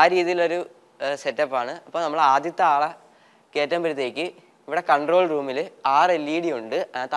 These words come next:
ആദ്യത്തെ എൽ ഇ ഡി കത്തുന്നതാണ്. രണ്ടാമത്തെ എൽ ഇ ഡി കത്തി, മൂന്നാമത്തെ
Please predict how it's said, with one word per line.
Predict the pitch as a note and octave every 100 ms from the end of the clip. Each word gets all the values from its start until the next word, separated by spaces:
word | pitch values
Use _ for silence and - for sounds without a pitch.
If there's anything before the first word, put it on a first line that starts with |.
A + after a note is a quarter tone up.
| C3+
ആദ്യത്തെ | C#3+ D#3+ E3
എൽ | C3 C3
ഇ | C3+
ഡി | F3+
കത്തുന്നതാണ്. | A#2 B2+ B2 A2+ G2+ B2+ F3+ _ _ _ _ _ _ _ _ _ _ _ _ _ _ _ _ _ _ _ _ _ _ _ _ _ C3+
രണ്ടാമത്തെ | D3+ E3+ F3+ F3 D#3
എൽ | C3
ഇ | C3
ഡി | A#2+
കത്തി, | G#2+ - C3+ F3 - _ _ _ _ _ _ _ _ _ _ _ _ _ _ _ _ _ _ _ B2
മൂന്നാമത്തെ | C3+ C#3+ D3+ D3